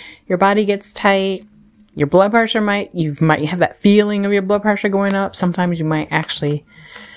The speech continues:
you know, notice other situations that are going on in your life and you check your blood pressure and then it's elevated, right? Just a reminder to be patient and kind with yourself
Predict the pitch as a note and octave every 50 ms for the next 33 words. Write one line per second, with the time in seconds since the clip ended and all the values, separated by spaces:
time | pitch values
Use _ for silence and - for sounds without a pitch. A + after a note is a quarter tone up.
0 | - - - - - - _ _ - - - A3 F#3+ E3 D#3 E3 E3+ E3+ F3 F3+
1 | F3+ F#3 F3+ - - - - - - - - G3 G3 G#3 G#3 - - A3 G3+ -
2 | A3 G3+ F#3+ G3 F#3+ - G#3+ G3 G3 G3 G3 F#3 - - - F#3 F3+ F#3 F#3 F3+
3 | F#3+ F#3+ F#3+ F#3+ F#3+ F#3+ F#3+ F#3+ F#3 F#3 F#3 F3+ F3+ F#3 F3+ - D3 D3+ D3+ -
4 | - - A3+ A#3 - - A3 G#3 A3+ A3 A3 - - A#3 A3 - - A#3 G#3+ A3
5 | G#3+ G#3+ G#3+ G#3 G#3 G#3 G#3+ - A3+ G#3+ G3+ G#3 G3+ G3+ G#3+ G#3 G3+ G3 G3+ G3
6 | F#3+ F#3 F#3 - - - - F#3+ F#3 F#3 F3 - - - G#3+ G#3+ G#3 - - -
7 | - - F3 D#3+ D#3+ D3+ D3 D3+ D3 D3 D3 D3+ D3+ D#3 D3+ D3+ D3+ D3+ D#3 -
8 | _ _ _ _ _ _ _ - - - - - D3+ D3+ D3 - - F#3+ F3+ F3
9 | F3+ - F#3 F3 E3+ - - C#3+ C#3 - - - E3 E3 D#3+ D#3+ D#3+ D#3+ D#3+ D3+
10 | D#3 D#3 - - C#3 C#3 - - F3+ E3 E3 E3+ F3 E3 - -